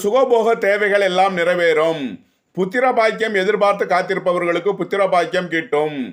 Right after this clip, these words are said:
தந்தையின் உடல் ஆரோக்கியத்தில் கவனம் செலுத்த வேண்டிய நாள்.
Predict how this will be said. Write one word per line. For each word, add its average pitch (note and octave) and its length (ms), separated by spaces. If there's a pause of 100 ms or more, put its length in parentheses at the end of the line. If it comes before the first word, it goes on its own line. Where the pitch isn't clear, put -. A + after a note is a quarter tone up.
(760)
தந்தையின் A#3+ 500
உடல் G#3 280
ஆரோக்கியத்தில் G3 600
கவனம் F3+ 300
செலுத்த E3+ 300
வேண்டிய D#3+ 220 (120)
நாள். C#3 340